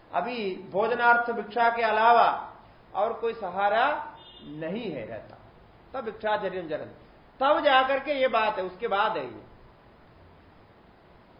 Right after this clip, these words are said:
तब वो विशेष रूप से जान-, जानने की इच्छा से, पहले सामान्य रूप से जाना था, तम एदम ता-, तम वै तम आत्मानम, एदम वै तम आत्मानम विदित्वा,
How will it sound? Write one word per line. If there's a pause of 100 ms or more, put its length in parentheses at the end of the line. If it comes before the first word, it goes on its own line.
तब
वो
विशेष
रूप
से
जान-, (280)
जानने
की
इच्छा
से,
पहले
सामान्य
रूप
से
जाना
था,
तम
एदम (640)
ता-, (560)
तम
वै (1120)
तम
आत्मानम,
एदम
वै
तम
आत्मानम
विदित्वा,